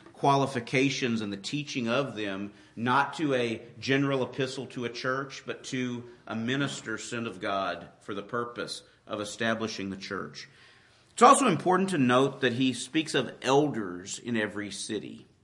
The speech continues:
A healthy church is a church where the ministry of God is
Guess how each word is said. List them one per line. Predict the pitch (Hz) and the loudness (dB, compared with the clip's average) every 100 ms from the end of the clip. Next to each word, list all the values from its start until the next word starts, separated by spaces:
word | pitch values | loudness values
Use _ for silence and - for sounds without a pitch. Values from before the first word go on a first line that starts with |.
| _ _ _ _ _ _ _ - | _ _ _ _ _ _ _ -10
A | 117 | -2
healthy | 143 147 139 | 0 0 -2
church | 113 131 123 120 | 0 2 2 0
is | 98 | -8
a | 101 | -8
church | - 120 117 - | 0 2 0 -2
where | 107 101 101 101 - _ | -2 0 0 -4 -20 _
the | 98 | -2
ministry | 110 123 120 127 117 | 0 0 -2 -2 -2
of | 95 | 0
God | 98 95 92 95 | 0 2 2 0
is | 92 | -4